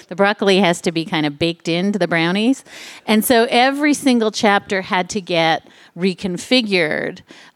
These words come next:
uh, because it was really important to me to do the thing you're saying, which is to root every chapter in some piece of doctrine. I think that those of us who explain the courts have a massive burden of explanation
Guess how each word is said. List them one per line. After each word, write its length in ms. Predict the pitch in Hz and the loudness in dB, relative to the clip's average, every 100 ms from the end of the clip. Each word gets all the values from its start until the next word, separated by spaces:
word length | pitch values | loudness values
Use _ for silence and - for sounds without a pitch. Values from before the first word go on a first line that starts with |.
| - | -2
uh, 460 | 185 185 180 175 | 2 2 2 0
because 720 | 190 208 190 214 190 180 - - | 0 -4 0 2 2 -2 -10 -2
it 180 | 226 226 | -2 2
was 200 | 214 185 | 0 0
really 520 | 190 214 262 269 226 | -2 4 4 4 2
important 520 | 196 - 202 226 165 | 0 0 0 0 -2
to 100 | - | -4
me 340 | 170 160 160 156 | -2 0 -2 -2
to 200 | - 170 | -2 0
do 180 | 170 | 2
the 120 | 165 165 | 0 -2
thing 240 | 165 165 | -4 -4
you're 100 | 180 | -4
saying, 380 | - 285 262 202 | 0 2 4 0
which 200 | 185 190 | 0 2
is 300 | 175 170 - - - | 2 2 -6 -20 -8
to 160 | - 202 | -2 -2
root 400 | 185 185 185 - | 0 2 2 0
every 320 | 170 165 170 165 | -2 0 -2 -2
chapter 420 | - 160 - 170 | -2 -2 -2 -4
in 200 | 170 175 | -2 -2
some 240 | - 311 | 2 2
piece 260 | 320 302 - | 2 0 0
of 160 | 254 196 | -2 0
doctrine. 720 | 165 190 - 262 285 311 339 | 0 0 0 2 2 2 2
I 100 | - | 0
think 380 | 190 - 202 175 | -2 -2 -4 -2
that 420 | 196 175 165 - - - - - - | 2 2 0 -4 -18 -20 -20 -20 -20
those 380 | - 185 190 190 | -14 0 2 4
of 100 | 185 | 2
us 200 | 185 - | 0 0
who 100 | 202 | 0
explain 460 | 180 - - 175 175 | -2 -4 -6 -4 -6
the 80 | 165 | -8
courts 380 | - 160 - | -8 -8 -8
have 180 | - 170 | -6 -2
a 60 | 170 | -2
massive 920 | 175 185 196 220 226 226 - 180 170 | 0 2 4 4 4 2 0 -2 -2
burden 300 | 175 170 180 | 0 0 0
of 140 | 156 151 | -2 -2
explanation 1160 | 156 - - 165 156 160 - 139 - - 120 | -4 -8 -6 -2 -2 -2 -4 -6 -6 -10 -12